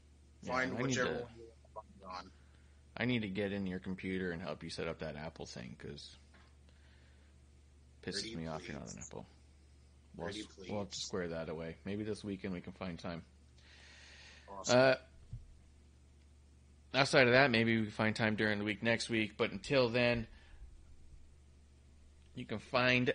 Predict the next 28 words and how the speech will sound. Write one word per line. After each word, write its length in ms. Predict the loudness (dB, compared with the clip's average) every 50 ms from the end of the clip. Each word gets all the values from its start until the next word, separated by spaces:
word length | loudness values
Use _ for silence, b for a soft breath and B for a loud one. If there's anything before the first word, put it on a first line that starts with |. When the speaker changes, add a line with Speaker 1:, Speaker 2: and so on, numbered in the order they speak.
| 4
Speaker 1:
us 400 | 6 8 10 10 8 8 4 0 4
at 200 | 6 6 6 8
wrestling 360 | 8 6 6 6 4 2 0
on 80 | 2 2
the 60 | 4
rocks 300 | 6 8 8 8 6 4
dot 260 | 4 6 6 6 6
com. 380 | 4 2 4 4 6 6 6 4
You 80 | 2 0
can 80 | 2
go 60 | 4
wrestling 240 | 4 4 4 4 0
on 40 | 0
the 40 | 0 0
rocks 100 | 0 2
dot 200 | 4 4 4 4
com 440 | 2 2 4 4 4 4 2 0 -4
slash 360 | -2 2 4 4 4 4 2
shop 380 | 2 2 4 6 6 4 4 0
to 80 | 0
get 120 | 0 2 4
all 240 | 6 6 8 6
of 60 | 6 4
your 100 | 4 4
Wrestling 300 | 4 4 4 2 -2 0
on 120 | 0 0
the 60 | 2
Rocks 400 | 4 4 4 4 4 2 -6 -10